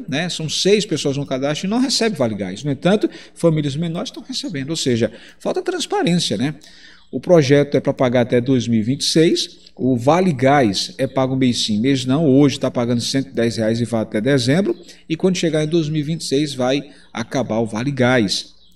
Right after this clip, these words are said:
Vai acabar o Vale Gás. Ou seja, são trinta e seis meses de Vale Gás. Mês sim, mês não, até dois mil e vinte e seis.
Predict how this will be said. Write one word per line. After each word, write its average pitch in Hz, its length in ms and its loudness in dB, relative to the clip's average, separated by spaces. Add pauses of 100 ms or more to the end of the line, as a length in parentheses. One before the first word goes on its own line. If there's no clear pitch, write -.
Vai - 220 -10
acabar 127 440 -10
o 247 40 -8
Vale 87 220 -12
Gás. - 340 -12
Ou 127 60 -2
seja, 95 280 -4
são 135 220 -4
trinta 208 480 0
e 156 60 0
seis 131 300 -2
meses 127 380 -2
de 123 60 -8
Vale 127 220 -4
Gás. 123 500 0 (260)
Mês 104 300 -4
sim, 185 400 -4
mês 123 240 -2
não, 120 280 -2 (140)
até 117 260 -6
dois 123 320 -6
mil 107 180 -4
e 104 40 -10
vinte 104 240 -12
e - 20 -12
seis. - 500 -12